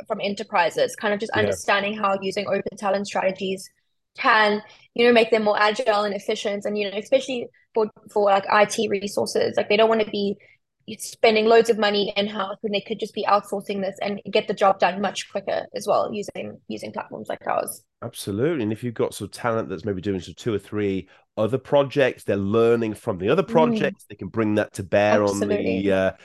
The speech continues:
Speaker 2: assignment for that client. So everyone wins. And of course, it's, uh, resource efficiency, but it's also, uh, um, looking at sort of the, the, the money and time side of things as well. What works best in the, uh,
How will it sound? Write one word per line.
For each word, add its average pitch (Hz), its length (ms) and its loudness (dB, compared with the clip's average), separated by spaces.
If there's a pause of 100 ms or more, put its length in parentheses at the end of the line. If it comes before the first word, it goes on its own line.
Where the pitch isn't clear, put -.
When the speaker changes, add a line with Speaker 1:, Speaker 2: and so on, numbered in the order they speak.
(100)
Speaker 2:
assignment 131 720 2
for - 80 -6
that 120 260 2
client. 104 460 -2
So 107 180 -2 (280)
everyone 120 480 6
wins. 117 380 4
And 101 80 -2
of - 80 -20
course, 113 280 -2
it's, - 320 -8
uh, 98 140 0 (240)
resource 113 420 0
efficiency, 135 560 -6
but 131 140 -6
it's 98 160 -6
also, 101 800 -2
uh, 101 180 2 (360)
um, 98 640 -2
looking 120 400 -2
at 107 100 -4
sort 104 140 -8
of 95 100 -4
the, 95 200 2
the, 87 160 -8
the 98 100 -4
money 104 320 2
and 98 120 -2
time 147 340 0
side 87 320 -6
of 87 80 -14
things 87 340 -10
as 87 160 -16
well. 98 400 -2
What 95 240 -6
works 92 420 -4
best - 480 -4
in 90 220 -6
the, 90 440 -6
uh, 90 140 -6